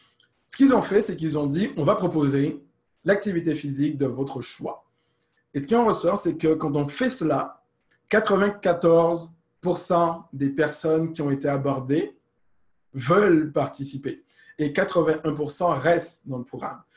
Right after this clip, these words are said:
Si vous vous souvenez, nous, on était à des cinquante pour cent de perte de, euh, de perte au suivi.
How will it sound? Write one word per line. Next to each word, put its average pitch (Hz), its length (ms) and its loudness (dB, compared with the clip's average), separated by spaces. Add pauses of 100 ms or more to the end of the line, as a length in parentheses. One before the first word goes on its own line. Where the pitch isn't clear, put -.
(300)
Si - 120 -8
vous 151 100 0
vous 156 80 2
souvenez, 156 380 0
nous, 208 80 2
on 160 80 2
était 139 120 -2
à 175 40 -2
des 156 120 0
cinquante 170 480 0
pour 143 140 -4
cent 151 220 -2
de 139 100 -2
perte 139 460 -2
de, 139 280 -2
euh, 127 320 -2 (320)
de 131 120 -4
perte - 640 -2 (340)
au 160 80 2
suivi. 143 480 -6